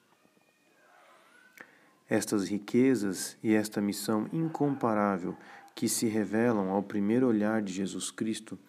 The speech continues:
foram concedidas à sua santa humanidade de modo totalmente gratuito,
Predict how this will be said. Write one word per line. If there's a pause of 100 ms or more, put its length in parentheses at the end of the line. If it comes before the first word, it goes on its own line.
(440)
foram
concedidas
à
sua
santa
humanidade (540)
de
modo
totalmente
gratuito,